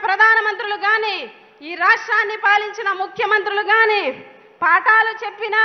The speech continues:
ఉపాధ్యాయులు గాని, ఇన్నాళ్ళు పాఠాలు చదివిన విద్యార్థులు గాని ఎవరు కని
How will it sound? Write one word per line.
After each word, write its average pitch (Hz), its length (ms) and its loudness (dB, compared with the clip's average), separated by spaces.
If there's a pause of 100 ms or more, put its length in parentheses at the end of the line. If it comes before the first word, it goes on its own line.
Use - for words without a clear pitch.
(580)
ఉపాధ్యాయులు 392 840 -2
గాని, 381 260 -2 (540)
ఇన్నాళ్ళు 403 500 6 (420)
పాఠాలు 415 600 2
చదివిన 392 360 -10 (140)
విద్యార్థులు 381 800 0
గాని 359 280 0 (760)
ఎవరు 403 360 2 (180)
కని 403 300 2